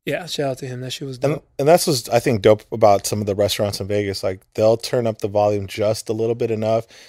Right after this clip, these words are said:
Speaker 2: so that you kinda can catch that vibe. And then when the food's good and the vibes are good, it's just like, oh, you're having that moment. And
Speaker 1: Yeah.
Speaker 2: I think that was one of the things that it's definitely a memorable, memorable part of the night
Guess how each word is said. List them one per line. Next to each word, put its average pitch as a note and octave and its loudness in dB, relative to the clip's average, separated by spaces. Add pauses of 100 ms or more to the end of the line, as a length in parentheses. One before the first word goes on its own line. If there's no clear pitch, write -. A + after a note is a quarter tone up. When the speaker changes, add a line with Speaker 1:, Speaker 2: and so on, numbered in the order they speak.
Speaker 2:
so - 0
that G#2 2 (160)
you A#2 -6
kinda A#2 2
can G#2+ -4
catch G#2+ 0
that G#2 0
vibe. A2 0 (400)
And A#2+ 2
then A2+ 4
when A2+ 2
the G#2+ 0
food's C#3+ 6
good C#3+ 10 (100)
and C3 8
the C3 4
vibes C3 8
are C3+ 4
good, C3+ 8
it's A#2 4
just - -4
like, G#2 2
oh, - 2
you're A#2+ 4
having B2 6
that G2+ 2
moment. G#2 2
And G2+ -6 (220)
Speaker 1:
Yeah. B2 -10
Speaker 2:
I A2+ 0
think A#2+ 0
that A#2 10
was A2 6
one A2 0
of G#2+ 0
the G#2 -6
things G#2+ -6
that G2+ -2 (340)
it's G#2+ -6
definitely A#2+ 4
a G#2+ 2
memorable, G#2+ 2
memorable B2+ 4
part A#2 0
of G2+ -6
the G2+ -6
night G#2 -2